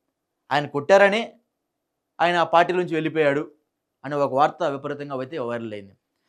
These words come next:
దాని తర్వాత కూడా వెంటనే విజయసాయిరెడ్డి, షర్మిల ఇద్దరు కలిసి అన్నకి ఎదురు తిరుగుదాం అని ఇద్దరు ప్లాన్ చేసినట్టుగా అయితే కొన్ని వార్తలు వస్తున్నాయి.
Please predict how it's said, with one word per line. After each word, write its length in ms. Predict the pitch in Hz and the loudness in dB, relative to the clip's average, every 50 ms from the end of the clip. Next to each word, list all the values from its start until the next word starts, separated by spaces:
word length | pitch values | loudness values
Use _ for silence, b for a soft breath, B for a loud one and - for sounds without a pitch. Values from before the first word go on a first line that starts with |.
| _ _ _ 131 | _ _ _ 2
దాని 280 | 127 156 175 226 247 | 6 10 10 10 10
తర్వాత 280 | 214 240 240 247 254 220 | 10 8 8 8 8 8
కూడా 460 | 254 247 240 240 220 180 175 180 185 - - _ _ _ _ _ - | 8 10 10 12 12 12 10 8 6 0 -6 _ _ _ _ _ -4
వెంటనే 300 | 143 165 190 202 226 233 | 0 0 2 2 2 2
విజయసాయిరెడ్డి, 760 | 220 220 233 226 220 226 214 208 202 185 233 240 208 - - - - | 2 4 4 4 6 6 4 4 4 2 0 -2 -4 -6 -8 -2 0
షర్మిల 240 | 180 185 185 196 | 0 2 2 2
ఇద్దరు 260 | 185 175 165 196 190 180 | 0 0 2 0 0 0
కలిసి 560 | 180 175 175 170 - 226 208 190 180 - - _ _ _ _ _ _ _ _ _ _ 127 | 0 0 0 0 -2 -2 -4 -4 -4 -6 -10 _ _ _ _ _ _ _ _ _ _ -8
అన్నకి 520 | 143 180 202 220 - - 220 202 - - _ _ _ _ _ _ - | -6 -4 -4 -6 -4 -4 -4 -4 -4 -6 _ _ _ _ _ _ -4
ఎదురు 220 | 147 160 196 180 | 0 2 4 4
తిరుగుదాం 400 | 175 170 160 156 160 170 170 - - _ - | 4 4 2 2 2 0 0 -2 -6 _ -14
అని 160 | 151 165 160 | -12 -12 -10
ఇద్దరు 240 | 143 139 139 135 135 | -10 -10 -10 -12 -12
ప్లాన్ 340 | - - 139 135 151 160 | -8 -4 -4 -2 -2 -4
చేసినట్టుగా 320 | 156 147 139 147 139 135 135 | -6 -8 -10 -10 -8 -8 -8
అయితే 100 | 135 - | -8 -10
కొన్ని 180 | 147 135 120 | -10 -10 -6
వార్తలు 280 | 113 113 120 123 123 107 | -6 -6 -6 -6 -10 -16
వస్తున్నాయి. 300 | 104 - _ _ 98 _ | -16 -16 _ _ _ _